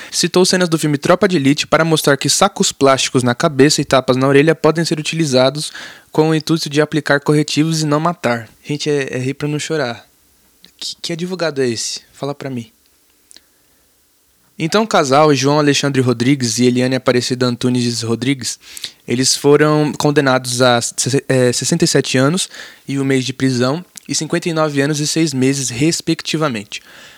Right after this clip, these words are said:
O pai respondeu pelos crimes de homicídio qualificado por motivo torpe, com utilização de meio cruel,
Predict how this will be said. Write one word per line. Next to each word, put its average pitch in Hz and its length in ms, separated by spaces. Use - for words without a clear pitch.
O 139 120
pai 147 200
respondeu 143 360
pelos 139 220
crimes 123 240
de 117 180
homicídio 151 460
qualificado 127 560
por 123 100
motivo 123 380
torpe, 143 460
com 139 100
utilização 139 500
de 135 120
meio 139 160
cruel, 123 360